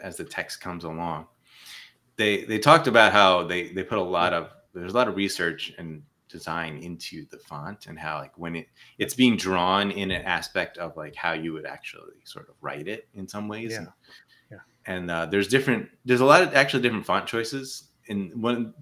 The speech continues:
Speaker 1: the things that, like, they have the fancy fonts, but they also have, like, simplified fonts in case those are too difficult for you to read. <laughs>
Speaker 2: Mm-hmm. Yeah.
Speaker 1: Um, but yeah, the fonts do a lot. Like there, there's, uh, there's, like, different,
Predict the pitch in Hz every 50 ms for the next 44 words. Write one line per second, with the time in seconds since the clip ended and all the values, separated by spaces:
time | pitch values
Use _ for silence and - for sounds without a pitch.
0 | 113 113 110 107 123 123 113 104 113 110 104 101 98 - 98 95 104 98 92 95
1 | 90 - - 90 85 92 85 - 107 98 - 104 98 101 104 - - - - -
2 | 87 87 87 85 82 - - 85 80 82 82 - - - - - - 85 85 -
3 | 85 - - 82 85 87 80 - 85 85 87 - - - - - 95 90 - -
4 | 85 80 - - 85 80 - 82 73 - 82 78 76 73 - - - 76 71 -
5 | _ 80 76 73 71 71 - - - - - - - - _ _ - - - -
6 | - _ _ _ _ _ _ _ _ _ _ _ _ _ - 101 107 110 104 98
7 | 95 92 _ _ _ _ _ _ _ _ _ _ _ _ _ _ _ _ _ _
8 | _ _ _ _ _ _ _ _ _ _ - 110 55 58 - - - 80 78 76
9 | 76 98 92 131 139 127 104 98 - - 131 123 123 123 120 - 98 92 107 110
10 | 101 92 87 90 92 95 90 - - 82 78 - - - - 85 80 82 80 -
11 | - 87 92 90 87 87 80 - 87 82 80 78 78 73 - - _ _ _ _
12 | _ _ _ _ _ _ - - - - - - _ _ _ _ _ _ _ _
13 | _ _ _ _ _ _ _ _ _ _ _ _ _ _ _ _ _ - 104 104
14 | 92 92 90 - - 120 - - 101 -